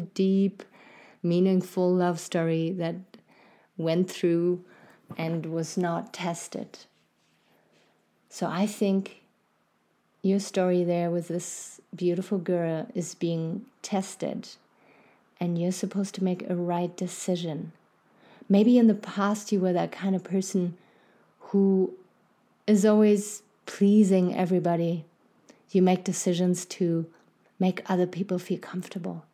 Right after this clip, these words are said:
And maybe this time around, you're supposed to learn to feel what is right for yourself.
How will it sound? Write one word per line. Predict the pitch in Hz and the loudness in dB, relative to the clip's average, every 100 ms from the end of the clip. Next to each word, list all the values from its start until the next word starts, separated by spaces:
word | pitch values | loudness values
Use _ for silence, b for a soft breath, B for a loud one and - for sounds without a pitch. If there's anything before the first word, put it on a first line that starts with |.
| _ b b b b - | _ b b b b 0
And | 196 | 4
maybe | 208 247 233 | 6 6 6
this | 180 180 214 - | 4 2 2 -2
time | - 185 196 185 | -8 -4 0 0
around, | 175 165 175 190 233 - _ b b b b b _ | 0 -2 -2 -2 -2 -4 _ b b b b b _
you're | 185 | 0
supposed | 185 208 208 220 - | 2 0 0 -2 0
to | 226 | 0
learn | 196 175 175 180 185 196 - _ _ _ _ _ _ _ | 2 2 0 0 0 0 -4 _ _ _ _ _ _ _
to | - 196 | -8 -8
feel | - - 202 190 208 208 | -8 -4 2 4 2 0
what | - 180 | -2 -2
is | 180 170 | -2 -4
right | 165 175 180 | -4 -4 -6
for | - 180 | -8 -6
yourself. | 170 175 - 170 165 - | -6 -6 -8 -8 -10 -16